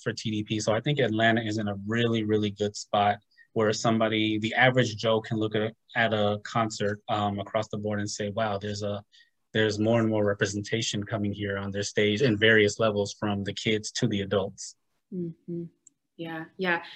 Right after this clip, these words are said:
Speaker 2: So I, I've already mentioned that there's definitely some things that I can learn from your all, y'all's program and, and implement here. But, um, I mean,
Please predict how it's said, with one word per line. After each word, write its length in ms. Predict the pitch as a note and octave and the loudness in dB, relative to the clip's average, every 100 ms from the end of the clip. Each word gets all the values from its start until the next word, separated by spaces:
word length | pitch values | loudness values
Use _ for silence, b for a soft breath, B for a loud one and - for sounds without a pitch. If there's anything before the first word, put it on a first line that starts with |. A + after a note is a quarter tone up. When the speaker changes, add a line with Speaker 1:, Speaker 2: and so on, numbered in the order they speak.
| B | B
Speaker 2:
So 560 | - - B3+ A#3 - - _ _ _ _ _ _ _ _ - - - | 0 6 8 6 2 -10 _ _ _ _ _ _ _ _ -20 -14 0
I, 140 | G3+ - | 2 6
I've 240 | A3 A#3 | 6 6
already 200 | G#3+ G3+ | 4 2
mentioned 360 | F#3+ F3 F3 E3+ | 2 0 0 -2
that 180 | D3 - | -2 -2
there's 240 | E3+ E3+ | -2 -2
definitely 540 | - - F3+ F#3 F3 E3 | -6 -2 -2 -2 -8 -6
some 180 | D#3+ | -6
things 240 | D#3+ D#3+ D#3 | -8 -8 -4
that 140 | D#3 | 0
I 140 | D#3+ D#3+ | 0 0
can 180 | E3+ | -2
learn 180 | D#3+ D#3 | -4 -4
from 160 | D#3+ D#3 | -6 -6
your 160 | D#3 | -4
all, 260 | D#3 D#3 - - | -2 -4 -8 -8
y'all's 220 | F3 D#3+ | -6 -6
program 380 | - E3+ E3 D#3 | -4 -4 -2 -4
and, 160 | D#3 D3 | -6 -8
and 120 | E3 - | -8 -4
implement 480 | F3 E3+ E3+ F#3 - | -4 -4 -8 -8 -8
here. 300 | F#3+ F#3+ F3 | -4 -2 0
But, 260 | E3+ E3 B B B B B _ _ - | 0 -2 B B B B B _ _ 0
um, 560 | G3 F#3 E3 D#3 D#3+ - - | 4 4 4 0 -4 -10 -4
I 80 | G3 | 0
mean, 320 | F#3 E3 - | 2 0 -4